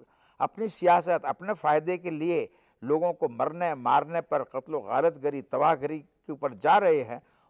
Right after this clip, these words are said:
उस वक्त ये महसूस होता है कि ये समाज तो अच्छा है ही नहीं। और जो अच्छा समाज कौन सा हो सकता है, उसका तसव्वुर अभी भी है हमारे जहन में,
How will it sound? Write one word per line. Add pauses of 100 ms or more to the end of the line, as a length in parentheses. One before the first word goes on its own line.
(160)
उस
वक्त
ये
महसूस
होता
है (520)
कि (240)
ये
समाज
तो
अच्छा
है
ही
नहीं। (680)
और
जो
अच्छा
समाज
कौन
सा
हो
सकता
है, (400)
उसका
तसव्वुर (100)
अभी
भी
है
हमारे
जहन
में,